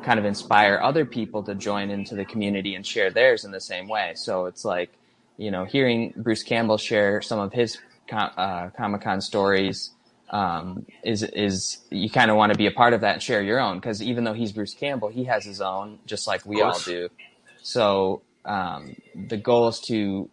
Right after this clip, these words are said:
Speaker 1: to get people, uh, in that group sharing, and so we're still, we're still making things. We're still, um, we have a couple interviews that we haven't, um, released yet.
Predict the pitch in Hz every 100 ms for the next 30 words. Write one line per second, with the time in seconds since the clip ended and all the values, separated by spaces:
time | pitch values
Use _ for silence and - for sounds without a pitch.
0 | - 110 120 - 123 101 110 101 98 -
1 | _ _ 98 92 87 71 - 120 117 101
2 | 92 110 104 104 - 110 101 98 98 101
3 | 85 90 92 92 113 107 107 - 127 110
4 | - _ _ - 113 - 139 120 101 -
5 | 113 110 107 113 104 107 101 101 98 101
6 | - - 104 98 95 - 98 90 87 -
7 | 107 98 101 110 - 95 92 104 101 101
8 | 95 95 92 85 104 98 98 - _ 98
9 | 90 82 73 - 107 104 98 - 107 95
10 | 92 95